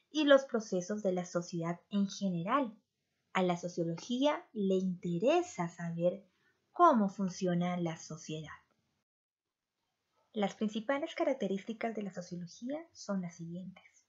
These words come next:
La sociología tiene como objeto de estudio la sociedad. Muy bien.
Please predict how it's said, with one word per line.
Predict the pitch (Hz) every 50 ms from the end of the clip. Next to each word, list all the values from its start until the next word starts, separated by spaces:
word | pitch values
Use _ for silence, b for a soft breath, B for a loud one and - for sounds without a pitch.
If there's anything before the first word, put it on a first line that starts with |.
| _ _ _ _ _ _ B B B B B B B B B _
La | 262 277
sociología | 269 - 285 - 294 277 294 285 - 359 381 403 392
tiene | 302 294 302 302
como | 302 277 233 208
objeto | 196 - - 196 196 - 233
de | 240
estudio | 226 226 - - 220 226 269 285 311
la | 277 220 190 185 185
sociedad. | 180 - 180 180 - 170 - - - - _ _ _ _ _ _ _ _ _ _ _ _ _ _ _ -
Muy | 190 175
bien. | 170 180 214 269 330